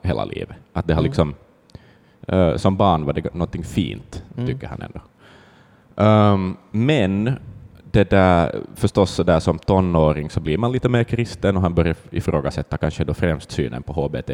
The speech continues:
Speaker 1: I Q, eh, frågor. Sådär
Speaker 2: Så då
Speaker 1: inom
Speaker 2: blir man mer kristen under tonåring?
Speaker 1: Nej, mer kritisk.
Speaker 2: Kritisk.
Speaker 1: Ja, sådär.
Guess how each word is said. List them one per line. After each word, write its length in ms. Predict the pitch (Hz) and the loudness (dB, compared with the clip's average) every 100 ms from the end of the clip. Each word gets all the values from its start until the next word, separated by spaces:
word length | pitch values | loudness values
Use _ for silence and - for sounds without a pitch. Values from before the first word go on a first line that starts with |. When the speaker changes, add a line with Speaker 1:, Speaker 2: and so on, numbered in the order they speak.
| - | -8
Speaker 1:
I 120 | 135 | -8
Q, 180 | - 143 135 - - _ _ _ - | -6 -6 -4 -8 -14 _ _ _ -8
eh, 80 | 62 50 - - - | -6 -6 -8 -12 -8
frågor. 540 | - 65 57 60 - _ | -4 -4 -4 -8 -8 _
Sådär 200 | - - | -10 -4
Speaker 2:
Så 140 | 110 | 2
då 80 | 107 | 4
Speaker 1:
inom 140 | 107 95 | 4 4
Speaker 2:
blir 160 | 127 | 4
man 160 | 123 107 | 4 2
mer 180 | 110 110 | 0 -4
kristen 440 | - 131 - 87 | -6 -8 -6 -4
under 160 | 90 92 | -4 -4
tonåring? 440 | 104 95 - 143 - | -4 -4 -6 -10 -6
Speaker 1:
Nej, 140 | 107 - | -4 -2
mer 200 | 101 98 | 0 0
kritisk. 640 | - 117 123 71 - - - - | 0 -2 -2 -4 -10 -14 -8 0
Speaker 2:
Kritisk. 360 | 110 - - - | 0 0 -10 -8
Speaker 1:
Ja, 120 | 92 - - - - | -6 -6 -10 -20 -20
sådär. 280 | - - - | -10 -8 -8